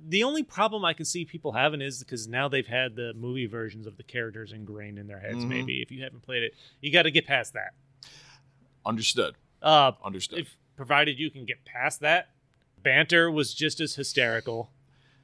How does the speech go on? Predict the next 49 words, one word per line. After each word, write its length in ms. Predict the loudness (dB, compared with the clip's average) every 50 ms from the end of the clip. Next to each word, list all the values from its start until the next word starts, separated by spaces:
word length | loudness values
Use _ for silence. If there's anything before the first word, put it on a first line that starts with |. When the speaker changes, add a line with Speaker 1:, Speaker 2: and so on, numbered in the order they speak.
| _ _
Speaker 1:
The 140 | 2 2
interactions 640 | 4 4 4 4 6 6 6 6 4 0 -4 -4 -2
were 120 | -2 -2
fun. 460 | -2 0 0 2 2 2 0 -4 -8 -14 _ _ _ _ _ _ _ _
The, 320 | 4 6 6 6 4 0 -6 _ _ _ _ -14
the 200 | -6 0 2 4
action, 420 | 4 4 2 2 -4 -6 -6 -6
the 100 | -6 -2
gameplay, 680 | 2 2 2 2 2 0 -4 -2 0 0 0 -2 -4 -8
it's 120 | -8 -2
not 140 | 0 0 0
a 40 | 0
hard 180 | -4 -8 -12 -14
game. 180 | -16 -18 -18 _ _ _ _ _ _ _ _ _ _ _ 0
Speaker 2:
Okay. 220 | 2 2 2 0 -2 -4 _ _
Speaker 1:
They 120 | 2 4
don't 220 | 4 4 2 2
make 160 | 2 0 2 2
Speaker 2:
That's 120 | 0 2
Speaker 1:
it, 40 | 4
Speaker 2:
fine. 220 | 4 4 6 6
Speaker 1:
they 80 | 6 6
don't 160 | 6 6 6
make 140 | 4 2 2
it 80 | 2
that 140 | 2 0 2
difficult. 360 | 2 0 0 0 0 0 2
It 60 | 2 2
doesn't 200 | 2 0 0 0
need 180 | 0 0 0
to 60 | 0
be. 120 | -2 -4 -4
Speaker 2:
It 60 | -2
doesn't 220 | -2 -2 -2 -2
need 140 | -6 -6 -6
to 40 | -4
Speaker 1:
It's 80 | -2 0
a 40 |
Speaker 2:
be. 40 | 0
Speaker 1:
short 280 | 4 6 6 6 6 4
game. 280 | 4 4 4 2 4
I 120 | 4 4 4
think 240 | 4 2 0 -2 -2
the 60 | -4 -4
storyline 580 | -2 -2 0 0 2 2 2 2 0 0 -2
was, 120 | -4 -6 -8
like, 120 | -10 -10
fifteen 440 | _ -8 -6 -6 -6 -4 -4 -4 -2
hours. 440 | -2 -2 -2 -2 -2 -4 -6 -8